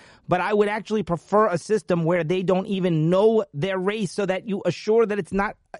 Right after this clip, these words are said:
any kind of factor. The liberals are frantic. They're trying to defend affirmative action. And, like, here's what's so comical. The left, they sound like a bunch of racists. What is their defen-, how do you defend? It's indefensible, right? So their only defense is, well,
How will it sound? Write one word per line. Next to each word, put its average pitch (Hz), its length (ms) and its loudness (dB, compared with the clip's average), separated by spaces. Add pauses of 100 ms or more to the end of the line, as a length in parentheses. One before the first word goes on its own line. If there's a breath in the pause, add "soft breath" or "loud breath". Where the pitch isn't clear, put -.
any 247 140 -4
kind 233 160 -2
of 170 80 -6
factor. 208 360 -6 (400 loud breath)
The 196 140 4
liberals 262 440 4
are 196 80 2
frantic. 190 440 -4
They're 190 80 0
trying 196 280 0
to 180 80 2
defend 180 600 -2
affirmative 170 440 0
action. 156 440 -2 (100)
And, 185 160 -2
like, 185 380 -2
here's 220 260 0
what's 202 220 -2
so 185 320 4
comical. 180 600 -2 (320 soft breath)
The 160 100 4
left, 196 400 0 (100)
they 175 160 -4
sound 190 360 -2
like 175 160 -2
a 160 60 2
bunch 165 280 -2
of 139 80 -4
racists. 135 540 -2
What 190 200 2
is 233 120 -4
their 220 180 -2
defen-, 180 440 -4
how 226 140 -2
do 302 80 0
you 285 100 0
defend? 180 440 -4
It's 160 120 -6
indefensible, 185 540 -2
right? 156 200 -4
So 185 80 -4
their 170 100 2
only 202 160 2
defense 165 420 -2
is, 143 240 -2 (480 loud breath)
well, 156 360 4